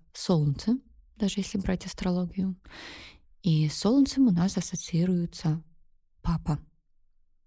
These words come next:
Мужские качества — это какие качества? Это ум, логика, движение к цели, стремление к результату, уверенность, сила и даже творчество.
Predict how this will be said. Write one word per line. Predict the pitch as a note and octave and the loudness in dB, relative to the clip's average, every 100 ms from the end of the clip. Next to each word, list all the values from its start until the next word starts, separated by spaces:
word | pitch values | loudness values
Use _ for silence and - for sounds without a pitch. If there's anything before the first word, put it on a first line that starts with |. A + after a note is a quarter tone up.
| _ _ - - - - - | _ _ -20 -18 -18 -6 2
Мужские | F3+ - - C4+ | 2 2 2 2
качества — | - F#3+ E3+ - - - | 4 0 0 -4 -10 -8
это | - - - | -4 -4 0
какие | G3+ G3+ A3+ E3 | 0 2 4 2
качества? | - D3 D#3+ - - - _ - | 2 -4 -4 -10 -16 -20 _ -2
Это | A#3+ - C4+ - | 0 2 0 6
ум, | F#3+ F3+ E3+ E3 - _ _ _ | 8 8 6 2 -10 _ _ _
логика, | D#3+ D#3 D#3+ E3 D3 - - D#3 E3+ _ - | 0 4 6 6 4 -2 -2 -2 -2 _ -4
движение | D3 D#3 E3 G3 G#3+ | -2 0 2 4 2
к | - | 0
цели, | - F3+ D3+ D3 D#3 E3+ - | -2 2 2 2 0 -4 -12
стремление | - - E3+ D3+ D#3+ F3+ | -16 -2 2 4 4 4
к | F3+ | 2
результату, | F#3+ F3 F3+ - D3 C#3 - E3+ - _ - - - - - | 0 0 -2 0 2 0 -2 -12 -12 _ -20 -20 -20 -20 0
уверенность, | A#3+ C4 A3 F3 D3+ C#3+ C#3+ D3 - - - _ _ _ | 4 6 8 8 8 6 2 0 -4 -12 -20 _ _ _
сила | - - - D3+ C#3+ D#3+ C4+ - - | -10 -6 0 2 2 2 -2 -4 -4
и | F#3 | 0
даже | D#3+ E3 | 0 -2
творчество. | - D#3 D3 - - - | -4 -4 -6 -10 -10 -8